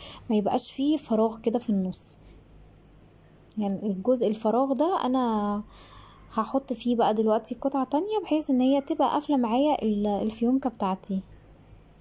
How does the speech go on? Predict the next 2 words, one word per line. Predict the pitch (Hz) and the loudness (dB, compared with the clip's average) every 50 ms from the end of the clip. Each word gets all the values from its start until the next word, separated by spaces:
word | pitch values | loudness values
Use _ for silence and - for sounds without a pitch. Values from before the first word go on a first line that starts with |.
| - - - - - - - - - - - - - - - - - - - - - - - - - - - - - | -20 -20 -20 -20 -20 -20 -20 -20 -20 -20 -20 -20 -20 -20 -20 -20 -20 -20 -20 -20 -20 -20 -20 -20 -20 -20 -20 -20 -16
ثبتها | - - 214 185 180 208 214 - - 202 | -8 -6 -4 -4 -4 -4 -6 -6 -8 -10
كده، | - - 220 220 330 415 | -4 -4 -2 0 0 -2